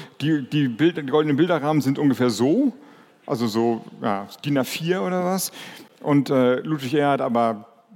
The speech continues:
din A null oder so, also boom. Und der Rahmen ist auch nicht ein goldener Rahmen, sondern der ist so geschnörkelt und orland, also wie so:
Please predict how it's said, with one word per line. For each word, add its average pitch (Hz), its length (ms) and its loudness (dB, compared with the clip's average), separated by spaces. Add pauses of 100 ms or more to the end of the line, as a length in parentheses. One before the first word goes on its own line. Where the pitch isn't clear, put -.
din 123 120 2
A 120 80 2
null 120 440 0 (100)
oder 117 260 -6
so, 110 140 -8
also 117 240 0 (260)
boom. 131 480 -2 (760)
Und 185 200 2
der 170 140 6
Rahmen 160 460 4
ist 170 100 -2
auch 175 120 4
nicht 165 140 2
ein 156 120 2
goldener 131 420 2
Rahmen, 147 240 2
sondern 147 220 2
der 143 100 6
ist 143 160 0
so 143 120 -2
geschnörkelt 135 680 2
und 139 120 -8
orland, 135 360 -2
also 127 280 -2
wie 139 100 -2
so: 131 200 0